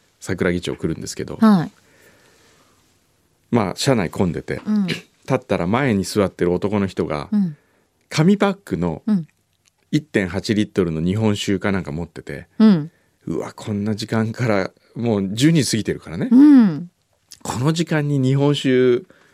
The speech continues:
Speaker 1: の紙パックを家から買って家で飲もうとしてる男ってどんだけアル中なんだろうとかって思いながら、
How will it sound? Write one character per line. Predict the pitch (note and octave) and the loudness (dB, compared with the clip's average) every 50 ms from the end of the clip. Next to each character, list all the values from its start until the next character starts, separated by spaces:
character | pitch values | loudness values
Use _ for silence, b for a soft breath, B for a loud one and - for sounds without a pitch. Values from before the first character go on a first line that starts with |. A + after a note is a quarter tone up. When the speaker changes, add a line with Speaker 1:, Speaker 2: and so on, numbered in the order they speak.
| _ _ _ _ _ _ _ _ _ _ - | _ _ _ _ _ _ _ _ _ _ -6
Speaker 1:
の | C3 A#2 | -6 -6
紙 | - - B2+ B2 B2+ A#2+ | -4 -2 -4 -2 -2 -4
パ | - G#2 | -4 -6
ッ | - - _ | -6 -8 _
ク | - - G2 F#2+ F#2 F2 F2 | -8 -2 0 2 2 2 4
を | F#2 | 4
家 | G2+ A2+ C3+ - | 4 4 4 4
か | - E3+ D3 C3+ C3 A2+ | 4 2 0 0 0 0
ら | G2+ G2 F#2 F2 B B B B B B B | 0 -2 -4 -4 B B B B B B B
買 | - D3 C#3+ | -4 -4 -4
っ | |
て | - _ - C#3+ | -2 _ 0 2
家 | C#3+ C#3+ D#3 E3+ | 4 4 4 4
で | E3+ E3 | 4 2
飲 | C3 A#2 A#2+ B2 | 2 2 0 2
も | C3+ D3+ D3+ | 2 2 2
う | - | 2
と | B2 A2 | 0 0
し | - - | 0 2
て | B2+ A#2 | 2 2
る | A#2+ A#2 A2 A#2 - - - - - | 4 4 4 4 2 0 -4 -6 -4
男 | C3+ B2 - D3 A#2 C3+ C#3 | -2 0 0 2 2 2 2
っ | C#3 | 2
て | - A2+ | 0 -2
ど | G2 A2+ B2 C3+ | 0 0 -2 0
ん | E3 F3+ | 2 2
だ | F#3+ F#3 F3+ | 2 2 4
け | G3 F3+ E3+ E3+ E3 E3 D#3+ D#3+ D#3 D3+ - - | 4 4 4 4 4 4 2 2 2 2 2 2
ア | C#3 | 2
ル | D3 D3+ | 2 0
中 | - - E3 D3+ | 0 0 2 2
な | D3+ E3+ | 4 2
ん | C#3+ | 4
だ | B2 A#2 | 4 4
ろ | G#2+ G#2+ | 4 4
う | - | 2
と | G2+ | 2
か | F#2+ G2 | 0 0
っ | |
て | F2+ A2+ | 2 2
思 | A#2 B2+ D3 D#3+ | 2 2 2 2
い | D#3+ | 4
な | D#3+ E3 C#3 | 4 2 2
が | A#2 G#2 | 2 0
ら、 | G2+ G2+ F#2 - | 0 0 -2 0